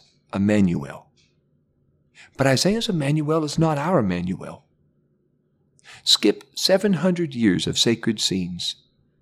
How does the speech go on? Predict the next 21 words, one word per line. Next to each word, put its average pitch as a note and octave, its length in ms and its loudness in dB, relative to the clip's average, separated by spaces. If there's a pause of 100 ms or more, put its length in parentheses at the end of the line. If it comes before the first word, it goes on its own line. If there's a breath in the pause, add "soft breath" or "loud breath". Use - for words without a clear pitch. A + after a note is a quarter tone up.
(120)
and F#2 120 -4
stop C#3 380 2
in A#2+ 80 -2
a A2 60 -2
small C#3+ 340 0
blue-collar C3+ 500 0
town B2+ 340 -6
with A2+ 100 -2
a - 40 -4
flashing C3 460 0
yellow B2+ 240 0
lantern G#2+ 380 -4
right C3+ 340 -2
in D#3+ 80 0
the D#3+ 60 0
middle C#3 320 0
of A2+ 100 -4
their A2+ 120 -2
small C#3+ 360 -4
town C#3 280 -2
square, - 460 -10